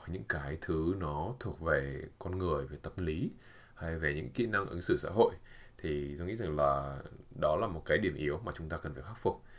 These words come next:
Thì tôi nghĩ rằng là để mà có được cái, um, sự chú ý của mọi người ấy,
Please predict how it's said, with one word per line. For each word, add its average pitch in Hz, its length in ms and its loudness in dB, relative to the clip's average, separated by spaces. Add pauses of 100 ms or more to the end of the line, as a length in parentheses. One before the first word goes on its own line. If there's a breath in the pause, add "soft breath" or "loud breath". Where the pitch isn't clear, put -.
(300 loud breath)
Thì 78 160 0
tôi 85 140 -4
nghĩ 98 80 -2
rằng 117 160 -2
là 71 200 8 (1040)
để - 340 4
mà 82 120 -6 (100)
có 76 240 8
được 113 140 6
cái, 76 280 -2
um, 120 220 -2
sự - 200 -6
chú - 140 -4
ý 76 80 2
của - 120 -6
mọi 67 140 -8
người 78 240 0
ấy, - 80 -6